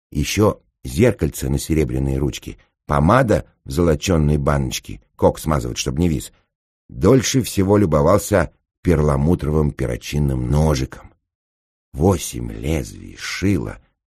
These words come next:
даже зубная ковырялка и ногтечистка.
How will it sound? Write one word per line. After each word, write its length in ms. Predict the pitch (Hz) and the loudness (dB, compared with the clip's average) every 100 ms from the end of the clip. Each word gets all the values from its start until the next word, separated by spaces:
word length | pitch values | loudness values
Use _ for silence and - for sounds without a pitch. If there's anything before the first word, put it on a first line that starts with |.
| _ | _
даже 460 | 67 95 78 85 - _ _ | 0 2 2 0 -2 _ _
зубная 480 | - 76 67 117 101 | -4 -2 2 2 2
ковырялка 920 | - 73 65 60 60 85 - - 50 _ _ _ - | -2 -6 -6 -6 -6 -6 -6 -14 -18 _ _ _ -4
и 220 | 92 - _ _ _ _ - | -4 -4 _ _ _ _ -14
ногтечистка. 1500 | 64 62 - _ 62 - - - - - _ - - - | -12 -10 -14 _ -16 -16 -20 -14 -14 -14 _ -18 -6 -6